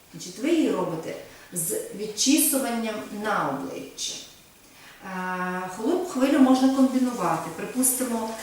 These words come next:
е, тут я зробила дві холодні хвилі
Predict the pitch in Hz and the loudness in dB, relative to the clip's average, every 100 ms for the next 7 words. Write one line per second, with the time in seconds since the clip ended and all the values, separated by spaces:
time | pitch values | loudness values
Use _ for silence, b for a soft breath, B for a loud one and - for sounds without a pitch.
0 | B - 202 202 196 196 190 190 - 311 | B -6 0 4 4 4 2 -2 0 6
1 | 523 - - - 190 226 214 220 208 196 | 6 6 0 -8 -4 2 2 4 2 2
2 | 165 160 - 196 214 202 220 214 214 220 | 2 0 -2 -4 -4 -4 0 2 2 2
3 | 254 - 254 269 320 370 | -2 0 4 6 4 0